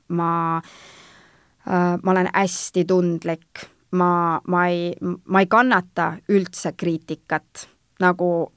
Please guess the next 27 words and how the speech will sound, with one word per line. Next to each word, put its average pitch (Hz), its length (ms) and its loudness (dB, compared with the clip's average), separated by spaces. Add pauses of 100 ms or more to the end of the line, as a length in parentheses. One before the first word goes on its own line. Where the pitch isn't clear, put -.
üldse. 165 480 0 (400)
Et, 180 400 -4
äh, 170 480 0 (400)
et 175 380 -2
see 233 160 4
on 226 80 0
muidugi 254 260 4
ajaga 214 480 6
nagu 175 160 -2
paranenud 185 640 2
just 185 240 -4
tänu 180 180 0
sellele, 196 380 0
et 175 60 -10
ma 175 100 0
olen 175 200 -2
ikkagi 185 200 -4
endaga 180 320 -2
nagu 175 160 -4
tegelenud, 170 680 0 (320)
aga 180 300 0
ma 180 120 0
võtan 185 480 0
vä-, 196 240 2
võtan 185 380 -2
nagu 185 120 -2
hästi 226 300 -4